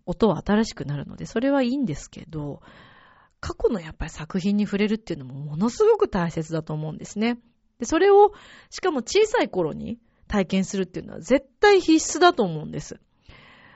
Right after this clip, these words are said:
あの、中には大人の方でもすごく有名な曲を知らないっていうことがあるんですけど、だとすると、それをもちろんお子さんに伝えるってことはできないですよね。私ももちろん知らない曲いっぱい、まだまだ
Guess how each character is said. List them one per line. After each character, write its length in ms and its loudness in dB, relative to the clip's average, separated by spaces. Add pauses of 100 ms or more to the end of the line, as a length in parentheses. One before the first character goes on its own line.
(640)
あ 160 -16
の、 140 -16
中 320 4
に 160 4
は 140 -2
大 100 -4
人 280 4
の 120 0
方 300 4
で 80 2
も 120 0
す 220 -8
ご 140 2
く 120 4
有 240 6
名 140 6
な 140 2
曲 220 -6
を 40 -2
知 260 -4
ら 140 4
な 160 2
い 40 2
っ 40 -2
て 220 -6
い 40 0
う 40 -2
こ 120 -6
と 120 -6
が 140 -8
あ 40 -4
る 100 -8
ん 60 -10
で 80 -12
す 100 -16
け 120 -10
ど、 240 2 (400)
だ 120 8
と 140 4
す 140 0
る 140 2
と、 480 4
そ 140 -2
れ 120 6
を 80 6
も 140 -2
ち 120 0
ろ 100 2
ん 40 2
お 20 -2
子 140 -2
さ 160 0
ん 80 0
に 100 -2
伝 240 0
え 20 4
る 60 4
っ 40 0
て 100 -10
こ 100 -8
と 80 -12
は 60 -10
で 100 -12
き 160 -6
な 160 2
い 60 -4
で 100 -10
す 160 -16
よ 100 -12
ね。 340 -4 (420)
私 340 4
も 140 6
も 100 0
ち 140 4
ろ 100 4
ん 40 4
知 180 0
ら 120 2
な 120 0
い 80 0
曲 200 -6
い 100 -4
っ 40 -14
ぱ 180 0
い、 40 2
ま 160 4
だ 100 2
ま 100 2
だ 160 2